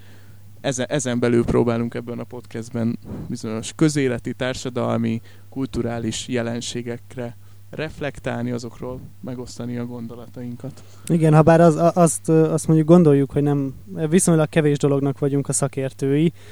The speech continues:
Speaker 2: de, de
Speaker 1: Tulajdonképpen
Speaker 2: viszont-,
Speaker 1: semminek nem vagyunk
Speaker 2: tulajdonképpen
Speaker 1: igazán
Speaker 2: egyelőre
Speaker 1: szakértői.
Speaker 2: semminek,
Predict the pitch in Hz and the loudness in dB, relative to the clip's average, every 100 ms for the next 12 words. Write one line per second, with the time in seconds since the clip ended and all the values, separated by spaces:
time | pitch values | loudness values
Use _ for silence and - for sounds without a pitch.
0 | - - 147 147 147 147 151 143 - - | -20 -10 -2 0 0 0 0 -2 -6 -12
1 | - 139 160 151 160 - 165 165 175 175 | -8 -4 -2 -2 -4 -6 0 4 6 4
2 | - 175 160 - 196 139 123 123 135 131 | 2 -2 -2 -4 -2 -2 -4 -6 -8 2
3 | 131 185 175 180 165 175 180 175 165 160 | 6 8 8 6 6 6 8 8 8 4
4 | 151 - 143 143 147 202 | 2 -2 -2 0 0 0